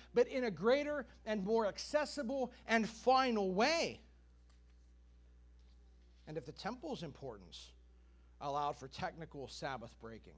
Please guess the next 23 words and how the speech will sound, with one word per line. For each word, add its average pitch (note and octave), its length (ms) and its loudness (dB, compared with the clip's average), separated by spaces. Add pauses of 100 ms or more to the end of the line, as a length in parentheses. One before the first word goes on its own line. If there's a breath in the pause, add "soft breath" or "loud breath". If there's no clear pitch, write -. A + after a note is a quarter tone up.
if B2 120 -16
it E3+ 80 -6
allowed E3+ 360 -6
for B2 140 -14
work, F#2+ 340 -16 (640 soft breath)
and C3+ 140 -12
if B2 100 -12
Jesus E3+ 480 -6
is C#3+ 140 -10
greater D3+ 320 -6
than B2+ 180 -10
the A#2 100 -12
temple, E3 440 -12 (520 soft breath)
then E3 260 0
Jesus A3 500 -2
has A3+ 240 2
the G#3 120 0
authority F3 560 -2
to D#3+ 140 -8
let D#3 260 -2
his E3 180 -6
disciples D#3 680 -6
do B2 320 -8